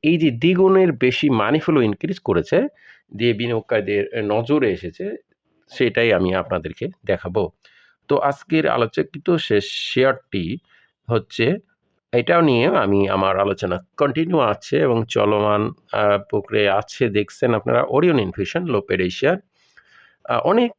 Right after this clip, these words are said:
দিন ধরে এই শেয়ারটি নিয়ে আলোচনা চলমান আছে। পাঁচ লাখ আটষট্টি হাজার একচল্লিশটি ভলিউম নিয়ে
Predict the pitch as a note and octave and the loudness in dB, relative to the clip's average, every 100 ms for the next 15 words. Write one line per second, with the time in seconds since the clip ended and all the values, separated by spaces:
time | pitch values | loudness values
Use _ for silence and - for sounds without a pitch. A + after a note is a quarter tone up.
0 | A#2 B2+ F#3 C#3 A2+ G#2 G2+ G2+ F#2+ - | 0 2 2 2 2 2 2 0 -2 0
1 | F#2+ F#2 G2 F#2 G2 F#2 A2 A2+ A#2 A#2 | 0 2 0 0 -2 -2 0 0 0 0
2 | - D#3 B2 A2 A2 G#2+ A2 A2+ - - | -2 -2 -2 -4 -2 -2 -2 -6 -8 -6
3 | A#2+ A2+ A#2+ - - - A#2 A#2 B2 A2 | -4 0 0 -2 -8 -4 -4 -4 -6 -2
4 | A#2 A#2+ A#2+ C3 | 0 2 2 0